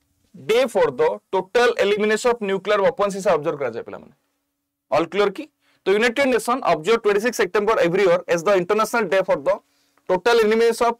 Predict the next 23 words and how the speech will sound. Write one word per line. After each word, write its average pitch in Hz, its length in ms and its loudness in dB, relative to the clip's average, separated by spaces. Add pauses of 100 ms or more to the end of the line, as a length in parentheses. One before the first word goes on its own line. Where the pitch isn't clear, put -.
(120)
ନ୍ୟୁକ୍ଲିୟର 202 380 0
ୱେପନ୍ସ 208 260 2
ହିସାବରେ 196 200 0
ଅବଜର୍ଭ 170 200 -2
କରାଯାଏ 135 240 -2
ପିଲାମାନେ। 90 220 -12 (640)
ଦିସ୍ 214 240 -4
ଡେ 494 80 0 (680)
ପ୍ରୋଭାଇଡ୍ସ 226 480 2 (100)
ଆନ୍ 202 160 2
ଅପରଚ୍ୟୁନିଟି 214 580 0 (380)
ଟୁ 185 140 0
ଏଜୁକେଟ 196 440 -2 (420)
ଦ - 20 -2 (140)
ପବ୍ଲିକ 190 360 0 (180)
ଆଣ୍ଡ 160 160 -2
ଦେୟାର 175 200 2
ଲିଡର୍ସ 185 300 0 (200)
ଆବାଉଟ 175 220 0 (100)
ଦ - 20 4 (540)
ରିଏଲ 214 300 2
ବେନିଫିଟ୍ସ 190 420 -2 (460)
ଅଫ 151 80 -2